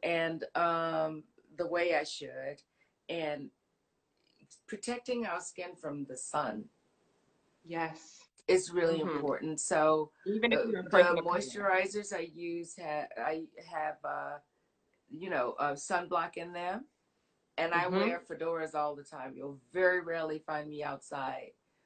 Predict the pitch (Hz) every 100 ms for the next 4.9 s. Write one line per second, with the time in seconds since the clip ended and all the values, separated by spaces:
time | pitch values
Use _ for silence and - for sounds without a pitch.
0 | _ - 143 147 - 139 139 - 135 -
1 | 143 143 147 147 143 117 120 127 - 139
2 | 147 - - 185 156 165 165 151 160 165
3 | 170 - 160 160 - 175 156 151 131 160
4 | 156 - 170 143 - 151 151 151 -